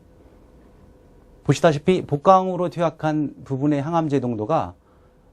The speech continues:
어, 전신 항암제 농도보다 훨씬 더 높다는 것을 알 수가 있습니다. 이것을 바로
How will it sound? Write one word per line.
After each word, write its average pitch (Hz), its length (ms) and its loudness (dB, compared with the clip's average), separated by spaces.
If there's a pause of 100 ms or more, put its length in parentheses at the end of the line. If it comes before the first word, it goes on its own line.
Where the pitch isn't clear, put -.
어, 107 160 -8
전신 147 320 0
항암제 139 760 0
농도보다 113 680 -2 (260)
훨씬 160 260 -2
더 127 300 -2
높다는 123 420 0
것을 101 320 -8
알 92 140 -6
수가 101 180 -12
있습니다. 87 460 -14 (1040)
이것을 131 380 -2
바로 127 400 -2